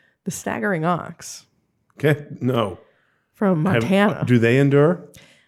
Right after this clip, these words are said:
Speaker 1: They do. They endure. But more so than they endure, they did, uh, c-, commercials. They did, like, ads, like, video ads.
Speaker 2: <laughs> Well, they are a business. That's,
Speaker 1: I,
Speaker 2: that's shocking
Speaker 1: I,
Speaker 2: to me.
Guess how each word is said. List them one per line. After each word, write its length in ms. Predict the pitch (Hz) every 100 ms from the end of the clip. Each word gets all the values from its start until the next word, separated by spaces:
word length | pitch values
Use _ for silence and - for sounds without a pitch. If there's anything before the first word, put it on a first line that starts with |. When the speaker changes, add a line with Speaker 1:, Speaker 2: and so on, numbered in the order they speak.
| _ -
Speaker 1:
They 140 | 180
do. 400 | 190 208 202 160 -
They 260 | 156 170
endure. 500 | 180 175 160 123 151 _ -
But 460 | 175 277 302 196 -
more 320 | 180 226 302
so 240 | 311 294 247
than 120 | 226
they 140 | 208
endure, 640 | 185 170 180 160 131 - - _ - - _ _ _ _ _ _
they 300 | 180 170 247
did, 240 | 285 392 - _ -
uh, 180 | 190 170 -
c-, 80 | - _ -
commercials. 560 | 180 180 180 175 -
They 100 | -
did, 160 | 165 165
like, 180 | 160 147
ads, 480 | 147 139 - - - _ -
like, 140 | 160
video 360 | 151 170 165 147
ads. 440 | 76 71 - - 120
Speaker 2:
<laughs> 80 | -
Well, 100 | 120
they 100 | 120
are 180 | 120
a 60 | 123
business. 520 | 104 123 107 98 101
That's, 120 | - 196
Speaker 1:
I, 40 | 175
Speaker 2:
that's 180 | -
shocking 400 | - 110 107 -
Speaker 1:
I, 100 | 220
Speaker 2:
to 100 | 233
me. 200 | 220 240